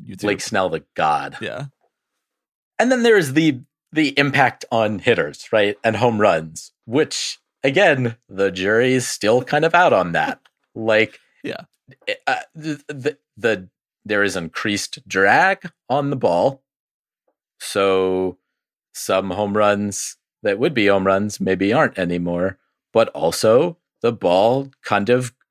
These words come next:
Speaker 2: goes farther and comes off the bat
Speaker 1: Yes,
Speaker 2: harder.
Speaker 1: the bounciness.
Speaker 2: So it does. So it's more bouncy. So the ball goes farther in some regards.
Speaker 1: Back to square one.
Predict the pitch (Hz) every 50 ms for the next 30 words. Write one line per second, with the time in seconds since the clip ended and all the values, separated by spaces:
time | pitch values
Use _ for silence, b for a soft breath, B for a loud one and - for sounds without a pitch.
0 | _ - 113 135 190 214 214 156 - - - 113 95 90 85 - 82 76 71 -
1 | - _ - 98 92 87 - - - 87 82 95 95 101 117 120 123 - - 147
2 | 143 147 185 214 175 - - - 151 131 120 104 90 87 87 - - - 135 156
3 | 156 147 - - 120 110 110 87 95 110 123 127 - - - 202 107 85 - -
4 | - b b b b _ - - 98 107 123 135 135 - 160 147 151 165 156 107
5 | 117 113 - - 139 104 87 87 - - - 107 113 117 120 127 135 135 156 156
6 | 156 156 - 185 190 175 - - 233 233 240 - 123 120 127 - - 330 285 151
7 | 123 117 104 104 101 104 98 98 101 95 90 87 - 160 165 - - - 165 -
8 | - - 196 214 220 262 285 262 - 123 117